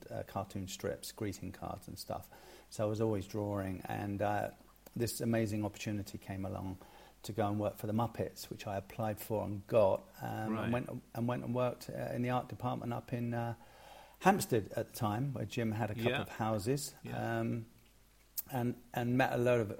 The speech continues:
Speaker 1: incredibly talented people there. I'm still friends with, uh, a few of those guys.
Speaker 2: And what, what were they, what was the output of Jim Henson at the, at the time you were there?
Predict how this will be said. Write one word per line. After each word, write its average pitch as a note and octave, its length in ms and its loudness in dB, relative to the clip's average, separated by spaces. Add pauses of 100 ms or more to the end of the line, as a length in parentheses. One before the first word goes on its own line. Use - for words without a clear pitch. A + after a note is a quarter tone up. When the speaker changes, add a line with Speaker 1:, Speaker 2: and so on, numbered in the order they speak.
Speaker 1:
incredibly A2 760 0 (600)
talented G#2 600 -2
people G#2 400 -2
there. G2 460 -2
I'm G#2 120 -4
still G2+ 200 -6
friends G2+ 440 -6
with, G2 160 -6 (160)
uh, G1+ 300 -4
a - 40 -12
few F#2+ 220 -8
of F2+ 60 -8
those F#2 180 -6
guys. G2 220 -6
Speaker 2:
And C#3 100 -2
what, F#3+ 160 2 (200)
what F3+ 160 0
were G3 80 0
they, E3+ 300 0 (120)
what F3 120 -4
was E3 120 -4
the D3+ 120 0
output B2+ 480 -4
of G2+ 120 0
Jim G2+ 200 -4
Henson G#2 480 -4
at F#2+ 140 -10
the, G2+ 100 -12 (240)
at G2 80 -10
the - 120 -12
time G2 160 -4
you G2 80 -4
were F#2+ 180 -6
there? G2 140 -4